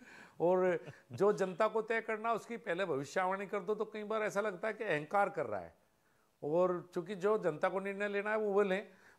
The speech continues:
माहौल मुझे ऐसा दिखाई देता है कि दो हज़ार चौदह से आगे जाएंगे हम।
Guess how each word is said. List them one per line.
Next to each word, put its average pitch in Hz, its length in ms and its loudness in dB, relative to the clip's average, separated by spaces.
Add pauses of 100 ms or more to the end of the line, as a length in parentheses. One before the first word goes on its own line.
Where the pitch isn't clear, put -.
माहौल 160 320 6
मुझे 226 220 -2
ऐसा 202 180 0
दिखाई 165 300 -4
देता 156 260 -4
है 190 80 -2
कि 202 100 -6
दो 180 140 -4
हज़ार 151 300 0
चौदह 143 240 -2
से 156 140 -4
आगे 147 220 2
जाएंगे 82 300 -10
हम। 64 80 -20